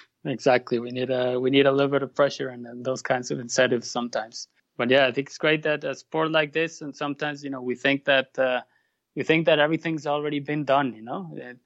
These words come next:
and, you know, a lot of things have been done, but I mean, I'm sure that if people, like, look around where the, their,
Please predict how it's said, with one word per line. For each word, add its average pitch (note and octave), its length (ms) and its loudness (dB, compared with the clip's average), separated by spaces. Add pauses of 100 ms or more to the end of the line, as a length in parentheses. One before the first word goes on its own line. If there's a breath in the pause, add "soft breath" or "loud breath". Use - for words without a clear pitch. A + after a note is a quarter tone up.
(280)
and, A#2+ 220 0
you B2 60 6
know, B2+ 160 6
a - 20 4
lot B2+ 160 4
of C#3+ 80 -8
things D#3+ 220 -6
have D3 180 -4
been D3+ 160 -2
done, D#3 240 -2
but C3+ 320 -2
I - 60 -6
mean, B2 440 -8
I'm B2 60 -10
sure C#3+ 320 6
that C#3+ 340 2
if F2 220 -20
people, C3 400 4
like, A#2+ 220 -4 (600)
look C3 200 -2
around C3+ 420 2
where C3 420 2 (600)
the, B2 280 -2
their, C3 400 4